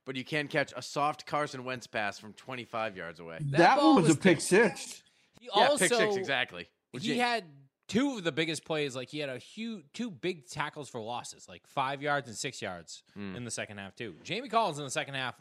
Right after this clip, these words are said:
Speaker 2: was a monster.
Speaker 1: We get a little September Jamie every once in
Speaker 2: Yeah.
Speaker 1: a while. Every once in a while, you don't.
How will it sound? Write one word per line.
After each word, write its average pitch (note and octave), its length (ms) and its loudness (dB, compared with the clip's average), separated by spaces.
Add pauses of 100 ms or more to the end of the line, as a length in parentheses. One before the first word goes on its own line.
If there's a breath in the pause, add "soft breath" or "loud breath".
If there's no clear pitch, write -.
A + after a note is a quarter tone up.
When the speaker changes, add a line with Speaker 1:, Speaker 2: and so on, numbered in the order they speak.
Speaker 2:
was G#2+ 240 -6
a F#2 160 -10
monster. F#2 680 -12
Speaker 1:
We A3 120 -2
get C#4+ 120 2
a C#4 60 4
little G#3+ 220 6
September C#3+ 440 2
Jamie A#2+ 520 -4 (180)
every C3+ 160 -2
once B2 220 -2
in G#2+ 60 -6
Speaker 2:
Yeah. A2+ 40 -4
Speaker 1:
a G#2+ 60 -4
while. G2+ 400 -4
Every C#3+ 160 -4
once C#3+ 240 -4
in C#3+ 60 -8
a - 20 -2
while, B2 100 0
you A#2 140 -4
don't. F#2+ 280 -6